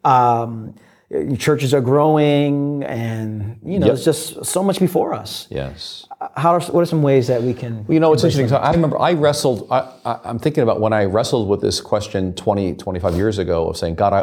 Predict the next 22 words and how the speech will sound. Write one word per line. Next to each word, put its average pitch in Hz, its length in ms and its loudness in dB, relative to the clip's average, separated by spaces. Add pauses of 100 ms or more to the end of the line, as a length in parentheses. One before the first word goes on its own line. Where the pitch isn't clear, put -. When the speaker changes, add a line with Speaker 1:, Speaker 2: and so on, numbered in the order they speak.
Speaker 2:
I 110 60 2
wanna 110 340 2
be 101 100 0
able 90 240 2 (140)
to, 87 360 -2 (680)
uh, 87 320 2
embrace 90 340 2
my 87 100 0
limits 80 300 -2
better. 69 480 0
I, - 40 -2
I 85 40 2
wanna 87 360 2
be 78 600 0 (240)
less, - 800 -2 (840)
um, 76 680 -4 (680)
rebellious, 131 640 0
you 110 60 2
know, 139 160 0
less, 107 360 -2 (500)
uh, 87 340 0
driving." 101 840 0